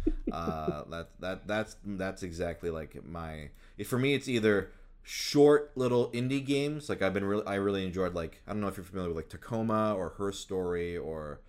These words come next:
Speaker 2: those are some games I played recently that are, like, one or two hours, and they're really good, just really good storytelling.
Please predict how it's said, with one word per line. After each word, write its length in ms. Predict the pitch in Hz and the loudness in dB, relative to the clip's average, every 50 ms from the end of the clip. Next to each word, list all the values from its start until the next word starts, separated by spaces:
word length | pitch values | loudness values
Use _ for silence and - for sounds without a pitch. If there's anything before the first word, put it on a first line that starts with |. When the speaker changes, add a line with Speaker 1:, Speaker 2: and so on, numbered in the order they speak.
| - - - - - - - - | -20 -20 -20 -20 -20 -20 -12 -6
Speaker 2:
those 140 | - 90 85 | -4 -2 -2
are 80 | 90 87 | -2 -4
some 180 | - 92 87 82 | -4 -6 -8 -6
games 220 | 85 85 82 80 | -6 -6 -6 -6
I 100 | 80 78 | -6 -8
played 280 | 73 - - 90 82 78 | -8 -8 -6 -6 -6 -6
recently 320 | 80 80 76 82 78 78 76 | -6 -8 -10 -10 -10 -10 -8
that 100 | 76 78 | -8 -8
are, 60 | 78 | -8
like, 240 | 76 73 73 - - - - _ _ - - - | -10 -12 -12 -16 -20 -20 -20 _ _ -20 -12 -2
one 160 | 95 101 110 | 2 4 4
or 40 | 117 110 | 4 2
two 220 | 107 - 120 113 | 0 0 0 2
hours, 540 | 92 98 101 101 107 113 120 120 117 - - | 2 4 2 4 2 2 0 -2 -4 -8 -8
and 140 | 95 87 87 | -8 -6 -4
they're 80 | 87 85 | -2 -2
really 240 | 87 90 87 87 | -2 0 -2 -2
good, 360 | 80 76 85 85 85 90 92 92 | -2 0 -2 0 0 0 -4 -6
just 160 | 90 78 78 | -8 -8 -6
really 140 | 87 85 80 | -6 -6 -4
good 140 | 80 80 | -6 -8
storytelling. 760 | - - - 90 87 85 - - 110 98 101 104 107 117 120 | -10 -6 -4 -2 -2 -2 -4 -4 -4 -4 -4 -4 -4 -6 -10